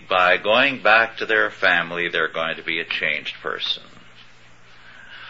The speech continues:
Well, in contrast to that, let's see how people thought some time ago.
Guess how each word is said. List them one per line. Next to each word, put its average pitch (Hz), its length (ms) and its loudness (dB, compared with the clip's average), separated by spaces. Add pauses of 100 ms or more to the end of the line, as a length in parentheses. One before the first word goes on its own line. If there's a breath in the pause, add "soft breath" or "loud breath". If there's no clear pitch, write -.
(1160 loud breath)
Well, 143 440 8
in 127 260 -2
contrast 104 760 2
to 87 60 -10
that, 92 460 2
let's 170 220 -2
see 117 380 -2
how 95 340 4
people 101 400 -8
thought 92 460 2 (280)
some 90 300 -4
time 92 340 0
ago. 87 480 -2